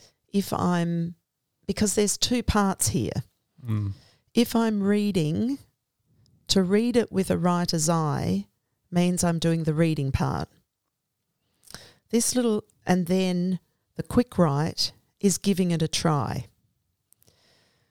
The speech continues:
Speaker 1: So in this process, and you'll see this in the notes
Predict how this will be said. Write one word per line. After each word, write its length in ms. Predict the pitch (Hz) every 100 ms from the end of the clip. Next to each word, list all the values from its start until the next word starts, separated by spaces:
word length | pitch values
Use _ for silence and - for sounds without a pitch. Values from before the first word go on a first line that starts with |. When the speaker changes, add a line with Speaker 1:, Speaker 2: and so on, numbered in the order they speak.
| _ _
Speaker 1:
So 280 | - 202 196
in 240 | 240 254 247
this 220 | 233 -
process, 1040 | - 214 202 196 - 151 160 - - - _ _ _ _ _ _ _ _ _ _ _ _ _ _ _ _ _
and 220 | 170 170
you'll 160 | 175 170
see 320 | - 233 233
this 300 | 196 175 -
in 180 | - 175
the 80 | 170
notes 800 | 165 156 156 220 - - -